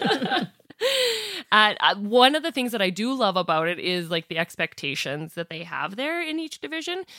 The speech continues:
It's like, if you're gonna sign up for the R X division, you need to be able to do those little bit higher level gymnastics. They force both partners to be able to do both. And, uh, if you can't,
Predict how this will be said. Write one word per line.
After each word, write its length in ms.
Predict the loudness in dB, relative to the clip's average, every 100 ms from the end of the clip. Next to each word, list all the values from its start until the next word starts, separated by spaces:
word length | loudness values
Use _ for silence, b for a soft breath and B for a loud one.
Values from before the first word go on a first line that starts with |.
| B B
It's 220 | -6 -6
like, 120 | -6
if 100 | -6
you're 100 | -6
gonna 140 | -6
sign 220 | -4 -4 -4
up 100 | -6
for 120 | -8
the 120 | -4
R 160 | -2 -2
X 200 | -2 -6
division, 640 | -4 -2 -2 -2 -4 -8
you 540 | -12 -8 -4 -4 -2 -2
need 240 | -4 -6
to 60 | -8
be 120 | -6
able 140 | -6
to 100 | -6
do 160 | -6 -4
those 340 | -2 -2 -4
little 220 | -8 -8
bit 120 | -4 -2
higher 280 | 0 0
level 300 | -2 -6 -6
gymnastics. 880 | -8 -8 -6 -6 -6 -6 -6 -6 -10 -20 B B B
They 180 | -4 -4
force 440 | -4 -4 -4 -6
both 460 | -10 -6 -6 -6 -6
partners 460 | -6 -6 -6 -8 -10
to 140 | -12
be 100 | -10
able 200 | -8 -10
to 180 | -10 -12
do 420 | -8 -6 -6 -6
both. 600 | -4 -6 -4 -6 -6 -12 _ b b b b b
And, 680 | -4 -2 -4 -4 -6 -8 -8
uh, 120 | -8 -8
if 160 | -10
you 80 | -12
can't, 440 | -8 -4 -4 -4